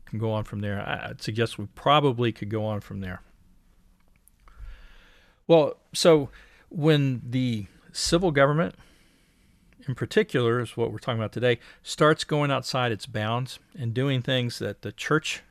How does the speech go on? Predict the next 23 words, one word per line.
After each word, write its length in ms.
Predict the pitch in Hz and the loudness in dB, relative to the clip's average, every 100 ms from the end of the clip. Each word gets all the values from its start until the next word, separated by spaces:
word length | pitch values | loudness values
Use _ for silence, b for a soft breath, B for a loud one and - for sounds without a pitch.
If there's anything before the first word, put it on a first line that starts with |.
| _ - | _ -6
government 320 | 143 160 - | -4 -4 -6
should 200 | - 139 | -4 -4
be 100 | 139 | -2
doing, 360 | 147 151 160 - b b b b b _ | 0 0 0 -4 b b b b b _
or 320 | 127 120 107 - b b b b b - | -2 -2 -2 -8 b b b b b -6
really 400 | 127 175 151 120 | 4 6 6 4
what 280 | 113 113 117 | -2 -4 -4
we 100 | 120 | -4
see 300 | - 139 110 | -4 -4 -4
the 160 | 101 104 | -6 -2
biggest 360 | 143 165 120 | 2 2 0
problem 320 | - 107 101 | -2 -6 -6
is 140 | 107 107 | -6 -4
doing 180 | 117 113 | -4 -4
what 140 | 107 | -6
the 60 | - | -12
family 560 | - 113 120 131 127 - _ - | -8 -6 -4 -4 -6 -8 _ -6
government 360 | 127 135 143 | -4 -4 -6
should 160 | - 123 | -8 -6
be 80 | 120 | -4
doing. 320 | 131 143 147 b b b b b b | -2 0 -2 b b b b b b
A 60 | 135 | -2
lo-, 360 | 151 - 127 | -2 -2 -10